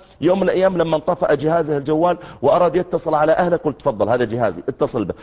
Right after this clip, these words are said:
وكنت في حاجة فلان لما تعطلت سيارته، وقفت عنده وساعدت في إصلاحها. وكنت في حاجة، يكون الله في حاجتي. من كان في حاجة أخي كان الله في حاجتي. يكون الله في حاجتي عند فقري، فإذا قلت: "يا ربي إني فقير،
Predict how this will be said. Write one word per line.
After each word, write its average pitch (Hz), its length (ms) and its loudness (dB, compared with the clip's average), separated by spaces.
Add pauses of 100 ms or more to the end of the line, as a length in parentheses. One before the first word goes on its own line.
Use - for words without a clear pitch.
(140)
وكنت 220 360 0
في 185 140 0
حاجة 190 260 0
فلان 196 460 0 (220)
لما 165 240 0
تعطلت 170 480 -2
سيارته، 190 480 0
وقفت 156 440 -2
عنده 190 300 -2 (200)
وساعدت 160 500 0
في 160 160 0
إصلاحها. 139 380 -2
وكنت 123 380 -2
في 190 120 0
حاجة، 208 300 -2 (280)
يكون 214 360 2
الله 254 200 2
في 180 160 -4
حاجتي. 101 400 -4 (420)
من 254 280 0
كان 220 360 2
في 180 180 0
حاجة 147 480 0
أخي 127 160 -4
كان 139 200 -2
الله 117 240 2
في 95 140 -8
حاجتي. 87 300 -12 (280)
يكون 180 280 2
الله 175 200 4
في 160 160 -4
حاجتي 165 420 -2
عند 127 180 -2
فقري، 82 340 -8 (1120)
فإذا 117 200 2
قلت: 110 260 -4
"يا 104 120 0
ربي 90 300 -2
إني 85 180 -6
فقير، 80 300 -10